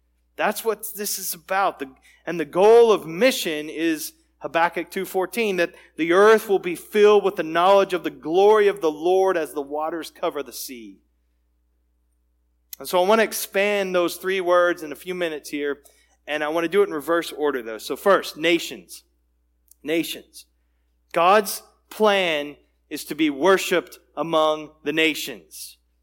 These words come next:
This isn't a new plan that, that's unfolded here in Acts. This is, was his plan from the beginning. And this is this, this, this, again, watershed moment as it's taking,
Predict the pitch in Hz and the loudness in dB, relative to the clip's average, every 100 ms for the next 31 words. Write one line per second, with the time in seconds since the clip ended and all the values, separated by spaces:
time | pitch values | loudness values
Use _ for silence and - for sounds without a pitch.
0 | _ - 185 190 220 190 185 233 269 - | _ -8 -4 0 0 0 2 2 2 0
1 | 185 170 170 170 165 _ _ 156 - 190 | 0 0 0 -2 -6 _ _ -10 -4 -2
2 | 190 180 190 170 160 175 160 165 160 196 | -2 2 2 2 -2 -2 0 0 -2 -6
3 | 196 170 185 170 160 156 - 208 202 202 | -6 -6 -2 -2 -4 -12 -2 0 0 -2
4 | 202 170 147 143 185 190 151 92 _ _ | -6 -10 -10 -6 -4 -4 -8 -12 _ _
5 | _ _ _ _ - 147 170 180 190 175 | _ _ _ _ -14 -6 -2 0 2 0
6 | 165 165 - - _ - 160 - 160 160 | 0 -4 -4 -16 _ -8 -8 -6 -4 -4
7 | - - 143 151 185 160 160 185 190 - | -4 -14 -12 -4 -2 0 2 2 2 -2
8 | 202 170 170 196 185 160 156 156 160 - | -2 -2 2 2 2 -2 -4 -6 -10 -10
9 | - - 190 180 180 165 | -14 -8 -6 -4 -8 -10